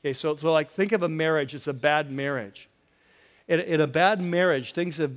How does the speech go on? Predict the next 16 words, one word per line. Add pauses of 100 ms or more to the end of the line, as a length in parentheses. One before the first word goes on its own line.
(120)
may
have
gotten
to
such
a
point
where
the
husband
and
wife
are
no
longer
fighting.